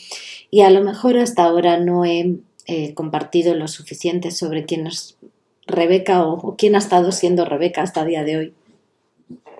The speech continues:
De acuerdo. Entonces, como decía, estamos viviendo momentos que se están moviendo como una energía ahí un poco que nos puede estar, eh, llevando a zonas donde no sintamos claridad respecto a este camino de las, de las llamas gemelas.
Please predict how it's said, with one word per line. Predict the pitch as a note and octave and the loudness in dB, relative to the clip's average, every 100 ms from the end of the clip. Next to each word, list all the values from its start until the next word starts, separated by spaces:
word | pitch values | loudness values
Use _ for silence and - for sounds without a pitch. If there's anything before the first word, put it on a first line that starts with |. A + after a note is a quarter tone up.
| _ | _
De | F#3 F3+ | -4 -4
acuerdo. | E3+ D#3+ D3 F3+ - - - - - - | -2 -6 -8 -12 -16 -20 -20 -20 -20 -10
Entonces, | - G#3+ G#3 A3 A#3+ A#3 | 0 2 2 0 -2 0
como | G3+ G3 | 2 2
decía, | D#3+ E3 F#3+ F#3 | 0 2 4 4
estamos | F#3 F3 F#3+ | 2 0 -2
viviendo | G3 F#3+ F3+ F#3 | 0 2 4 2
momentos | F3 D3+ D3+ E3+ - | 2 -2 -8 -10 -10
que | |
se | D3 | -14
están | D3+ D3 E3 | -10 -8 -6
moviendo | E3+ D#3+ D#3+ D#3+ | -4 -4 -6 -8
como | C#3+ C#3 C#3+ | -12 -12 -12
una | D3+ D#3+ | -10 -8
energía | E3 D#3 - D3 | -8 -12 -10 -8
ahí | C#3+ C#3+ D3+ | -6 -6 -8
un | D#3 | -10
poco | D3+ C#3 D#3 D3+ C3+ A#2+ - - - | -12 -10 -6 -6 -6 -10 -14 -18 -14
que | D3+ | -12
nos | D3 | -10
puede | - D#3+ E3 | -10 -6 -2
estar, | E3+ E3+ D#3 D3+ D#3 D3+ | -4 -4 -6 -6 -6 -10
eh, | - D3 C3+ B2+ | -10 -12 -12 -14
llevando | - D3 C#3 C#3+ D#3 | -10 -10 -8 -8 -6
a | D3 | -6
zonas | D3 D#3 D#3 D#3 D#3 | -8 -10 -8 -8 -10
donde | - D3+ C#3 C#3 - _ _ _ - | -12 -12 -12 -12 -16 _ _ _ -8
no | F3 F3 | -6 -4
sintamos | F#3 E3 C3+ D3 D3+ | -6 -6 -6 -8 -12
claridad | - C3 C3+ C3+ D#3+ | -10 -10 -8 -8 -8
respecto | D3 - C#3+ - - D3 | -10 -12 -14 -14 -12 -8
a | C3+ | -8
este | D3+ E3+ | -8 -10
camino | E3 D3+ D#3 D#3 D3+ D3+ _ | -6 -6 -6 -8 -8 -12 _
de | - C#3 | -14 -10
las, | C3 B2 - - | -10 -10 -12 -10
de | C#3+ | -10
las | C3 | -8
llamas | C#3+ C3+ B2 - | -10 -10 -10 -12
gemelas. | A#2+ A#2 A2 - - | -14 -16 -16 -20 -20